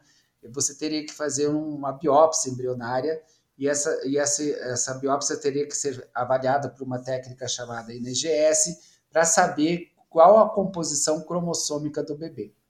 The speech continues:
tá? Então, é, é uma tecnologia que existe na medicina reprodutiva, é, pra minimizar risco de, de transmitir o, é, doenças cromossômicas ou genéticas. Daí é um, é um processo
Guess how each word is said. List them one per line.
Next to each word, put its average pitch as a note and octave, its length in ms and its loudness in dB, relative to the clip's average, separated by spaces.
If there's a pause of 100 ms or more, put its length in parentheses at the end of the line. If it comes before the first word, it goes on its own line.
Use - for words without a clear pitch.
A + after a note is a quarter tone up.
(120)
tá? D3+ 280 -10 (460)
Então, D#3 440 0
é, C#3 300 0
é C3+ 80 2
uma C#3 320 0
tecnologia D3 600 0
que E3 80 -4
existe E3 460 -2
na C#3+ 140 -4
medicina C3 420 -4
reprodutiva, C3 920 -4 (320)
é, C3+ 440 -2
pra C#3+ 440 2
minimizar C#3+ 640 0
risco E3 280 -4
de, D#3+ 300 -8
de C3+ 200 -4 (120)
transmitir C#3+ 720 -4
o, - 420 -4
é, A#2+ 260 -4
doenças C3+ 840 -4
cromossômicas C#3 800 -4
ou D3 80 -4
genéticas. C3 720 -6
Daí B2+ 300 -4
é C#3 60 0
um, C3+ 180 -6
é C3 60 -6
um C3+ 200 -4
processo C3+ 720 -4